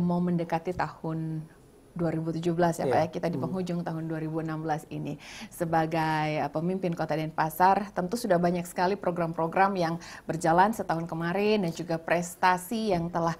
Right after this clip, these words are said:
Speaker 1: berhasil
Speaker 2: Hmm.
Speaker 1: diraih oleh Kota Denpasar. Masyarakat ingin tahu tentang itu, Pak. Boleh di-share?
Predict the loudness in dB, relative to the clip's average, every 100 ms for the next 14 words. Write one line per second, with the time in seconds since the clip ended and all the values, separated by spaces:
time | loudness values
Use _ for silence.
0 | -10 -6 -2 0 -2 -2 0 0 0 -2
1 | 0 0 0 0 -2 -4 -4 -4 -4 -4
2 | -8 -8 -8 -10 -8 -8 -4 -4 -2 -6
3 | 0 0 0 -2 -2 -2 -4 -6 -8 -6
4 | -4 -4 -6 -8 -10